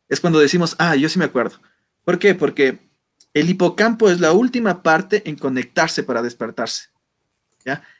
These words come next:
Y el hipocampo es el que tiene que ver con el aprendizaje, con la comunicación, entonces, con la memoria. Entonces, pa,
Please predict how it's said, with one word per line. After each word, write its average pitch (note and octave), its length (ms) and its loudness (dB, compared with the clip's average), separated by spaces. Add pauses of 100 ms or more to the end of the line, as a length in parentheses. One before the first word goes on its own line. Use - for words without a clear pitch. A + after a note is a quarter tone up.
Y C#3+ 80 0
el D3+ 60 0
hipocampo F3 480 0
es F3 80 2
el D#3+ 100 -2
que D#3 80 -2
tiene D#3+ 200 -4
que D3+ 100 0
ver D3 140 4
con C#3+ 140 -6
el C3 100 0
aprendizaje, C3 680 -4
con C3 120 -10
la A#2 80 -10
comunicación, C3+ 720 -4 (360)
entonces, - 400 -2
con C#3 120 2
la B2+ 60 4
memoria. E3 340 4
Entonces, C#3 440 0 (840)
pa, D3 320 -2